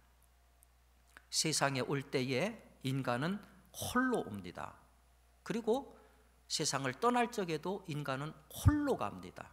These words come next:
같이 가지 않아요. 아무것도 못 가지고 가요. 그래서 여러분들 주머니, 여러분들 옷에는 다 주머니가 있지만은 수의에는 주머니가 없잖아요.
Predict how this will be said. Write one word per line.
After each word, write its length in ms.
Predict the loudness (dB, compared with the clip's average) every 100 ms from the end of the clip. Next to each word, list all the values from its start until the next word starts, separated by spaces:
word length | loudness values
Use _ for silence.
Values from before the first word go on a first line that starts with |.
| -14
같이 420 | -6 -4 2 2 2
가지 460 | -2 -2 -4 -8 -6
않아요. 520 | -4 -2 -2 -2 -8 -14 -20 -20 -20 _ 0
아무것도 600 | 4 8 8 6 4 0
못 200 | 0 -2
가지고 400 | -2 -2 -6 -8
가요. 300 | -8 -10 -12
그래서 500 | -6 -2 0 0 -2 -12 -20 -20 -2
여러분들 540 | 2 2 2 -2 -4
주머니, 580 | -2 -2 0 -2 -2 -6 -6 -2
여러분들 400 | -2 -2 -2 -2
옷에는 460 | 0 -2 -4 -6
다 180 | -4 -2
주머니가 560 | -2 -2 0 0 -2 -4
있지만은 640 | -4 -4 2 4 4 0 -6 -20 -20 -20 -20 -20 _ _
수의에는 680 | 2 4 6 6 6 4 0
주머니가 540 | -4 -2 -4 -4 -4
없잖아요. 680 | -6 -6 -8 -8 -10 -10 -12